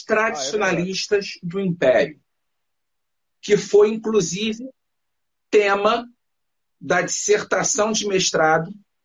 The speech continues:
Speaker 2: de um querido amigo, é, Luiz Carlos Ramiro,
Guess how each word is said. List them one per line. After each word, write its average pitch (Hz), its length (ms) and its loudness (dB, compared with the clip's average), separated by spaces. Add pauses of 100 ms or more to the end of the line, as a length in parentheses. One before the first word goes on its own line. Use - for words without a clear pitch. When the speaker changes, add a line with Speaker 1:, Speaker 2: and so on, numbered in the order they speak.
(360)
Speaker 2:
de 147 160 0
um 185 120 4
querido 220 480 2
amigo, 196 520 0 (1080)
é, 160 560 6
Luiz 208 320 2
Carlos 180 480 0
Ramiro, 180 640 0